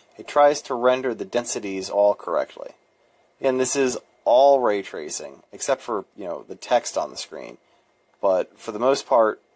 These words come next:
I mean, anything that you see that's a visual, like, element is being ray traced. This is, uh, another room where I'm tweaking things continuously to get across. And like always, if you fall into lava, you die.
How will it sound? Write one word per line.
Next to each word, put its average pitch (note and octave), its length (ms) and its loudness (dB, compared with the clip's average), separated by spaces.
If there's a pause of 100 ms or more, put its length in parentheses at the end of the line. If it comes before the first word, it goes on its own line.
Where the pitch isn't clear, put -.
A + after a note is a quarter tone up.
I - 40 -16
mean, F#2+ 180 -14 (140)
anything C#3 440 -4
that F#2 80 -8
you A2+ 80 -6
see A#2+ 160 -4
that's G#2 160 -4
a G#2 60 -4
visual, G2+ 600 -4 (400)
like, D#2+ 320 -6
element G#2 460 0 (500)
is A2 160 -4
being F#2+ 260 -6
ray D#2+ 200 -8
traced. - 480 -10 (1200)
This F3+ 220 -2
is, C#3+ 220 -2
uh, C3 100 6
another C3 320 4
room A2 240 0
where G#2+ 180 4
I'm G2+ 300 0 (120)
tweaking C#3 380 -10
things A2+ 300 -6
continuously G#2+ 680 -4
to G2 80 -8
get F#2+ 160 -4
across. F#2 540 0 (500)
And G#2+ 180 -6
like A2+ 200 4
always, A2 500 4
if - 160 -14
you G#2 120 -12
fall A2+ 300 4
into G2+ 160 -2
lava, G2+ 420 2
you F#2+ 160 -10
die. E2+ 360 0